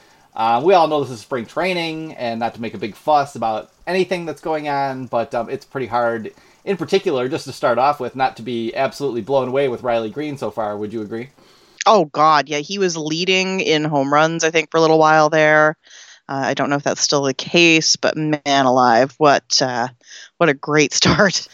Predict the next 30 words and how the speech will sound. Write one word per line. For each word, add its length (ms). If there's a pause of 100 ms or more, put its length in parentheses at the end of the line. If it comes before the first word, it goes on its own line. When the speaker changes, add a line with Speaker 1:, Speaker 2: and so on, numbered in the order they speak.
(140)
Speaker 1:
Yeah. 520
Speaker 2:
Um, 220 (180)
he's 320
been 240
very 320
exciting, 640
and 540 (540)
God, 260
it 140
doesn't, 240
it 120
just 240
kinda 200
gives 260
you 80
a 60
little 140
bit 120
of 100
the 60
tingly 360
hopes, 460 (440)
Speaker 1:
Yep. 100
Speaker 2:
um, 600 (280)
for, 520
<laughs> 40
for 200
things 400
to 80
come. 420